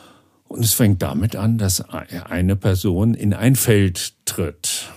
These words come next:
Sie bekommt dann von mir eine Rückmeldung, ob das ein gültiges oder ein ungültiges Feld ist. Ja, wenn's ungültig ist, äh, einfach wieder zurückgehen. Wenn's gültig ist,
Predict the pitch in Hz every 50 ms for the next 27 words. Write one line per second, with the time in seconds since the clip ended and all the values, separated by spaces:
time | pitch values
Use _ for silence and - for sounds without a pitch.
0 | - - _ _ _ - - - - 98 - - 95 87 92 87 - 90 87 87
1 | 82 78 82 104 117 113 - 101 95 92 90 87 82 80 78 87 98 - - 123
2 | 117 120 123 135 139 143 147 147 165 170 175 190 - - - - _ - - 98
3 | - - - 95 98 92 90 95 101 113 113 - 147 143 156 165 - - - 110
4 | 123 127 127 120 117 139 127 120 98 101 92 87 87 90 87 80 85 82 - -
5 | - - - - 73 76 78 80 80 - - _ 82 - - - - - - -
6 | - _ _ _ _ _ _ _ _ _ - 98 92 98 117 113 98 82 80 82
7 | 82 - - - - - - - 98 98 98 92 113 120 139 156 156 170 156 -
8 | - - 180 202 - - - - - _ _ _ _ _ _ _ _ _ _ _
9 | _ _ _ _ _ _ - 98 95 92 90 90 90 90 - - _ _ _ _
10 | _ - 87 85 - 85 82 - 110 98 98 110 123 - - - 143 123 113 95
11 | - 101 78 - - - - _ _ _ _ _ - - - - - - _ -
12 | 101 101 101 90 90 90 90 - - - _ - 107 104 95 95 95 95 98 -
13 | 123 120 - 117 117 147 180 208 - - - - - -